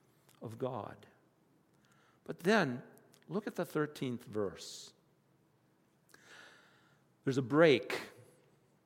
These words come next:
between the fourth and fifth judgments,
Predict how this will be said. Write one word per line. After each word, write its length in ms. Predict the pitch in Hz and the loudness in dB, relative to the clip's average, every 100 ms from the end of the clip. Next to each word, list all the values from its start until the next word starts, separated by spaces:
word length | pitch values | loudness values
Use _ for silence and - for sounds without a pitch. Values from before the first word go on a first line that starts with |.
| _ _ _ - _ _ - | _ _ _ -20 _ _ -6
between 320 | 123 139 131 | -2 0 0
the 60 | |
fourth 380 | 113 143 151 156 | 0 2 4 4
and 160 | 139 120 | 0 -2
fifth 320 | 135 120 - | -2 -2 -2
judgments, 920 | 113 110 110 104 90 101 - - - | 0 2 0 -6 -10 -12 -14 -14 -16